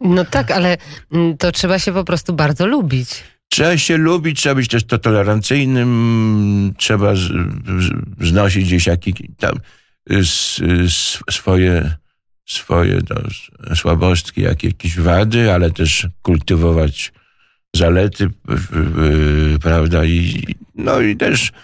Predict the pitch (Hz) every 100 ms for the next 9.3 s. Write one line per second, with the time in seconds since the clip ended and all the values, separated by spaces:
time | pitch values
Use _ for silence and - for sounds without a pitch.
0 | _ _ - 131 - 120 131 147 135 139
1 | 135 120 127 123 120 123 123 139 131 120
2 | 120 117 117 - 113 107 - 110 110 98
3 | 95 - 101 95 98 95 - 95 - 92
4 | 87 85 - 85 80 80 82 - - -
5 | - 80 78 - - _ _ _ _ _
6 | _ 101 95 85 98 101 101 87 104 87
7 | 60 - - - 69 82 80 78 - 90
8 | 92 87 85 92 85 95 87 101 98 87
9 | - -